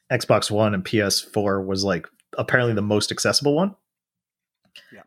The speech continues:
Speaker 1: This one seems like it's gonna carry on more of that tradition than the more obtuse ones that came before it. So
Speaker 2: Yeah.
Speaker 1: let me know what you think. Uh, I might check it out. If, uh, if you dig it,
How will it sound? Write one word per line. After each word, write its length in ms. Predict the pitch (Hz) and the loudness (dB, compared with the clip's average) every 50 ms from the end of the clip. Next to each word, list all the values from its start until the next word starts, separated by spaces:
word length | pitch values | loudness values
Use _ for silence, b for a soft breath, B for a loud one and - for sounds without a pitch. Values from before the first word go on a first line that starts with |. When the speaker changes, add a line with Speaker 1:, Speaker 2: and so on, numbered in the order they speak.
| _ _ | _ _
Speaker 1:
This 180 | - 151 - - | 2 4 6 6
one 140 | 147 123 120 | 6 4 6
seems 240 | - 139 120 101 | 4 4 4 6
like 140 | 107 107 104 | 4 4 2
it's 100 | - - | 2 0
gonna 160 | - 113 104 | 2 2 0
carry 380 | 95 - - 127 110 107 107 107 | 0 2 2 4 4 6 6 6
on 160 | 104 101 101 | 6 4 4
more 140 | 101 101 98 | 2 0 0
of 80 | 92 92 | 2 2
that 160 | 104 101 92 | 2 0 0
tradition 440 | - 110 92 95 92 - 92 90 92 | -2 -2 -2 -2 -2 -2 -2 -2 -2
than 140 | 95 92 90 | 0 0 0
the 200 | 92 87 87 B B B B B B B B B B _ | 0 0 -2 B B B B B B B B B B _
more 220 | - 104 101 95 | 0 2 2 2
obtuse 680 | 90 82 - - - 127 107 98 - - - - - _ _ _ _ _ | 2 0 -2 2 4 4 4 4 2 0 -2 -2 -4 _ _ _ _ _
ones 260 | - 104 98 92 - | 0 0 0 2 0
that 100 | 107 95 | 0 0
came 220 | - - 110 98 90 | 2 2 2 2 0
before 340 | 87 82 - - 90 82 78 | -2 -6 -8 -6 -8 -8 -8
it. 100 | 80 - | -10 -12
So 600 | - - - 131 113 107 104 104 101 98 95 - b b | -6 -2 0 2 2 2 2 0 0 -2 -4 -6 b b
Speaker 2:
Yeah. 80 | b b b b _ _ | b b b b _ _
Speaker 1:
let 100 | - 147 | 2 4
me 40 | 190 | 4
know 60 | 220 | 4
what 80 | 214 - | 2 4
you 60 | - | 2
think. 300 | 240 240 220 220 - - - - - | 2 2 2 -4 -8 -16 -16 -4 2
Uh, 300 | 123 131 143 147 143 120 | 6 6 8 8 6 6
I 80 | 127 143 | 4 4
might 160 | 165 170 160 | 4 4 4
check 160 | - 143 123 | 2 2 4
it 60 | 131 | 4
out. 240 | 131 139 151 - - | 4 4 4 2 0
If, 240 | 127 120 - - - | -2 -2 -2 2 2
uh, 460 | 135 127 127 123 123 127 127 120 123 - - | 4 6 6 6 6 6 4 2 0 -2 -6
if 140 | 139 120 | -4 -2
you 60 | 127 113 | -2 2
dig 240 | 98 135 139 156 | 4 4 4 4
it, 180 | 175 170 - - | 2 0 0 -4